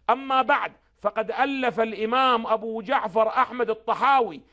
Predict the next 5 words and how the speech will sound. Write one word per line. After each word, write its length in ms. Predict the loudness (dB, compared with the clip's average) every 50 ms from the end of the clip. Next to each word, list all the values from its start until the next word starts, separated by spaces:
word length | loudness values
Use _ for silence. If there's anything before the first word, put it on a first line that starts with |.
| _ _ _
رسالة 880 | 2 2 2 2 2 0 2 4 6 6 6 4 4 2 2 2 2
ضمنها 960 | 0 0 0 0 0 0 -2 -6 -2 -2 -2 0 0 0 0 0 0 0 0 -2
ما 320 | -2 0 2 2 4 6
يحتاج 680 | 6 4 4 2 -2 -6 _ 4 6 6 6 6 4 0
المكلف 800 | -4 -8 -8 -6 -6 -6 -2 -2 -2 -2 -2 -2 0 0 0 -2